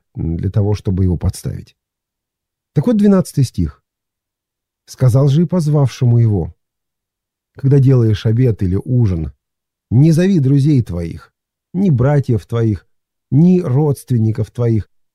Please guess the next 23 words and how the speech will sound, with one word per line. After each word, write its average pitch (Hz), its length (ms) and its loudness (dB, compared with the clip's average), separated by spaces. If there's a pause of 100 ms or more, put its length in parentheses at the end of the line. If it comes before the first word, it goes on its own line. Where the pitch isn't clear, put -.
(320)
ни 165 260 4
соседей 165 580 0
богатых, 135 720 0
чтобы 107 360 -4
они 123 320 2
тебя, 110 320 0
когда 101 320 -2
не 98 120 0
позвали, 92 640 -4 (380)
и 110 320 2
не 101 140 2
получил 95 500 -2
ты 110 160 -2
воздаяния. 95 880 -2 (1080)
Но 170 200 4
когда 196 300 -2
делаешь 180 560 -2
пир, 220 400 -2 (880)
зови 156 520 2
нищих, - 800 -4 (400)
увечных, 120 760 -2 (420)
хромых, 123 640 0
слепых. 110 720 -4